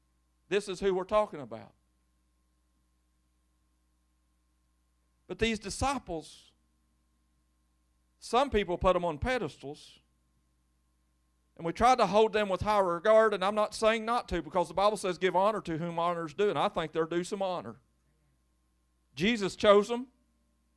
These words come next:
I didn't. He chose them. I gotta give honor there. They're a disciple. They're an apostle, according to what Jesus left them with. But I can tell you this, they were human.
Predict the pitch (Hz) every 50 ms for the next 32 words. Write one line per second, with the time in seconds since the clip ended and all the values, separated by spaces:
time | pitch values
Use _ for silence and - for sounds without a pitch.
0 | _ - - 147 165 170 165 180 190 202 226 254 262 - _ _ _ _ _ _
1 | - 190 262 - - 196 170 147 131 104 104 101 90 _ _ _ - - 139 190
2 | 214 202 180 180 175 202 208 208 208 220 240 233 202 165 160 170 196 220 214 202
3 | 196 185 - _ _ _ _ _ _ _ _ _ _ _ _ _ _ _ _ _
4 | _ _ _ _ _ _ - 143 156 185 190 185 180 185 - - 226 226 214 185
5 | 165 147 143 175 180 190 190 170 160 - - - 254 233 214 156 - - 131 117
6 | 110 _ _ _ _ _ _ _ _ _ _ _ _ _ _ _ _ _ - -
7 | - 196 190 185 165 160 156 151 147 160 165 - 147 165 170 165 151 147 147 135
8 | - - 165 156 135 - - 120 110 107 110 110 107 95 - - _ _ _ _
9 | _ _ _ _ _ _ _ _ _ _ _ _ _ _ _ _ _ _ _ _
10 | _ _ _ _ _ _ _ _ _ _ _ _ _ _ _ _ _ _ _ -
11 | 139 - 185 180 - - 180 185 190 175 156 151 175 185 165 139 - 147 147 147
12 | 127 113 104 127 160 170 131 113 117 127